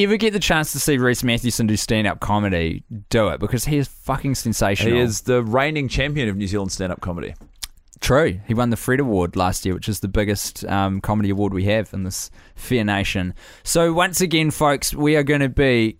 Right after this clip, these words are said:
Speaker 1: coming to your faces if you live in Anaheim on the thirtieth for the Now Hear This Festival. Uh, buy your tickets with the code Worst Idea and get twenty-five percent off. We will be in San Francisco even earlier than that. So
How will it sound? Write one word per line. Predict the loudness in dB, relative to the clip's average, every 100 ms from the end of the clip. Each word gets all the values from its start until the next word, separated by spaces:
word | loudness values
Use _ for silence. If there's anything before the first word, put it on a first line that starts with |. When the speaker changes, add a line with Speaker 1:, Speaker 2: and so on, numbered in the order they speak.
| -6
Speaker 1:
coming | -2 0 0
to | 0
your | 0
faces | 0 0 0 -2
if | -2
you | 0
live | 0 2
in | 0 0
Anaheim | 0 2 2 2 2 2 0
on | -2
the | -2
thirtieth | 0 0 2 0 -2
for | -2
the | 0 0 2
Now | 0 0
Hear | 0 0
This | 0 -2
Festival. | -2 -4 -2 0 0 0 0
Uh, | 0 2
buy | 2 0
your |
tickets | 0 -2 -2 -4
with | -8
the |
code | -2 0 0 0
Worst | 2 2 0 0
Idea | 0 0 0 0
and | 2
get | -2 0
twenty-five | 0 0 0 0
percent | -2 -2 0
off. | 2 0 -4 -16 -20 -20 -4
We | 0
will | 2
be | 2
in | 0
San | 2 0
Francisco | 2 0 2 0 0 2
even | 0 0 4
earlier | 4 4 2
than | 2
that. | -2 -2
So | 0 4 4 4